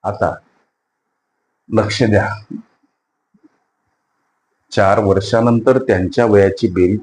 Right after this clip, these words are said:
चौऱ्याहत्तर, म्हणून इथं चार वर्षानंतरची त्यांच्या वयाची समीकरणं अधिक स्वरूपात, जसे की दोन एक्स अधिक सात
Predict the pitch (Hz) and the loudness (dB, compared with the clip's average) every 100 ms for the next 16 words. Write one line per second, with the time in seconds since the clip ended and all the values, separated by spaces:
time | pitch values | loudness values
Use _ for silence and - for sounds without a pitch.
0 | - 101 87 90 80 - - 107 - 90 | -8 -6 -4 -2 -4 -6 -2 0 0 0
1 | 117 98 92 131 120 - 120 127 - 101 | 2 2 4 2 0 0 0 0 0 2
2 | 104 110 - 87 92 90 - 113 110 101 | 2 0 -4 -4 -2 -2 -6 -6 -4 -6
3 | 98 95 - 113 110 90 85 123 123 120 | -6 -10 -8 -8 -4 -4 0 0 4 4
4 | 120 123 107 104 101 95 98 98 123 98 | 2 -2 -6 -4 -4 -4 -4 -2 -2 -2
5 | 104 104 104 87 80 - 73 - _ _ | 0 -4 -2 -4 -2 -4 -8 -10 _ _
6 | _ _ _ _ _ _ _ - 98 104 | _ _ _ _ _ _ _ -10 -6 -4
7 | 104 - 107 92 90 95 120 120 - 139 | -4 0 0 2 2 2 2 -2 -4 -2
8 | 135 139 - _ _ 90 90 92 - - | -2 -4 -14 _ _ -10 -6 -4 -2 0
9 | 131 - 90 | 0 2 0